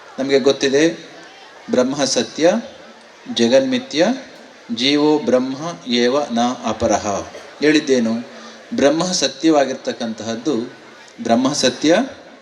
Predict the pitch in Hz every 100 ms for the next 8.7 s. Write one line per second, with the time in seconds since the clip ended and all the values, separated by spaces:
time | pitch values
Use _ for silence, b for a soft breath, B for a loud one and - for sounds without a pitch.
0 | - - 160 170 170 - 120 131 - -
1 | 123 117 - - - 139 151 - 165 139
2 | 160 175 185 180 175 135 - 135 170 156
3 | 156 151 135 131 120 107 110 175 214 -
4 | - - - - 120 120 147 160 - 139
5 | 135 123 117 104 120 180 - - - -
6 | 139 151 190 185 160 143 127 123 151 165
7 | 170 170 147 147 151 147 143 127 135 135
8 | 123 117 104 98 107 160